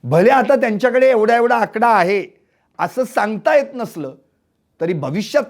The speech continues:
ते कोणत्या आकड्यापर्यंत जाऊ शकतील हे देखील वर्तवता येत नाहीये. खरं तर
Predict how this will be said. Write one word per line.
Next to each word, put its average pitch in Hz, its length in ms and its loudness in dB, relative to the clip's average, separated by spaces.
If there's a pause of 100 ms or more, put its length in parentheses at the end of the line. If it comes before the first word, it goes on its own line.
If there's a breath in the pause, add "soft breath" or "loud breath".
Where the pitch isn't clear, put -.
ते 285 60 -8
कोणत्या 247 420 -2
आकड्यापर्यंत 233 580 -4
जाऊ 214 320 -2
शकतील 165 420 -10 (1120)
हे 147 100 -4
देखील 165 320 -4 (380)
वर्तवता 143 500 -4
येत 107 260 -16
नाहीये. - 240 -20 (1300)
खरं 190 260 2
तर 262 180 2